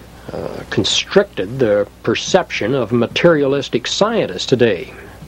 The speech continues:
The ancients knew that all of creation is only a collection of interlinking energies,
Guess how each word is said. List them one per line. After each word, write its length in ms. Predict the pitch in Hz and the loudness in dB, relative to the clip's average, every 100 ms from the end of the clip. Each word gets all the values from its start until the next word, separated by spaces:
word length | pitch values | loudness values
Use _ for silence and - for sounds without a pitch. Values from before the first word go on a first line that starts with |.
| - - - - - - - - - | -20 -20 -20 -20 -20 -20 -20 -20 -2
The 160 | 110 139 | 4 6
ancients 460 | 247 - 143 127 | 6 2 0 4
knew 640 | 143 180 302 170 92 - - - - | 6 6 4 0 -4 -10 -14 -16 -10
that 180 | - 107 | 2 4
all 340 | 107 139 165 196 | 4 4 2 0
of 120 | - | 0
creation 600 | - 202 180 123 131 123 | 4 6 4 2 0 0
is 100 | 127 | 2
only 280 | 135 139 156 | 2 2 0
a 80 | |
collection 580 | 160 175 175 139 - 110 | 2 4 4 2 -4 0
of 160 | 127 127 | 0 2
interlinking 920 | 156 175 180 175 175 170 175 180 - | 4 6 6 6 4 2 2 2 0
energies, 800 | 165 165 151 113 113 95 - - | 2 4 4 2 0 -2 -4 -10